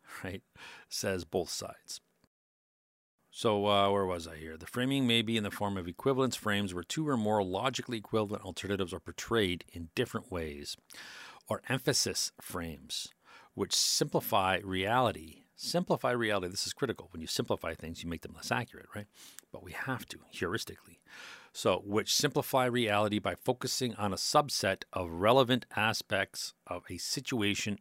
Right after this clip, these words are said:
or issue. So they simplify it by f-, taking a smaller bite. They focus on a subset of relevant aspects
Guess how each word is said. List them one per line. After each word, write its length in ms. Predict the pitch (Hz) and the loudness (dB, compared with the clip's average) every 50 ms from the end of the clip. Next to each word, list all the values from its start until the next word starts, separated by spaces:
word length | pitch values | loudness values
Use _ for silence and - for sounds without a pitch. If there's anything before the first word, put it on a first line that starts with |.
| _ _ - | _ _ -8
or 140 | 95 95 - - | -8 -8 -8 -6
issue. 340 | - 98 - - - - - _ _ _ _ _ _ _ _ _ _ _ _ - - - - - - - - - - _ _ _ _ _ | -6 -4 -2 -2 -4 -6 -10 _ _ _ _ _ _ _ _ _ _ _ _ -20 -20 -20 -20 -20 -20 -20 -20 -20 -20 _ _ _ _ _
So 240 | - - - 101 98 | -8 -2 0 0 0
they 240 | 90 95 92 90 - | 2 2 0 0 0
simplify 640 | - - - 156 160 - 156 - - - 131 131 127 | -2 -2 0 0 0 0 -2 -2 0 0 0 2 0
it 80 | - - | -2 -4
by 120 | 101 90 | -6 -8
f-, 220 | - - - - - - | -8 -10 -12 -12 -8 -2
taking 260 | - 123 117 110 101 | -2 -2 0 0 -4
a 80 | 95 | -2
smaller 400 | - - - - 101 98 98 92 | -4 -4 -2 0 0 2 2 0
bite. 460 | 85 80 - 87 78 - - - - - - _ | 0 -2 -6 -10 -10 -10 -12 -16 -16 -16 -16 _
They 120 | - 92 85 | -10 -10 -10
focus 380 | - - 110 98 - 110 - | -8 -8 -8 -6 -6 -6 -6
on 140 | - - 90 | -6 -6 -8
a 100 | 82 80 | -8 -6
subset 840 | - - - - - 151 170 143 - - 95 - - - - - - _ _ _ _ _ _ _ - | -2 0 0 2 4 4 2 2 0 -2 -2 -4 -6 -8 -12 -12 -14 _ _ _ _ _ _ _ -8
of 180 | - 92 85 85 | -6 -4 -2 0
relevant 420 | 90 92 92 95 85 90 87 - - _ - - | 2 2 2 2 0 -4 -6 -10 -12 _ -6 -4
aspects 800 | 92 90 85 - - - 90 80 - - - - - - - | -4 -2 -2 -4 -8 -8 -8 -10 -10 -10 -12 -10 -10 -10 -12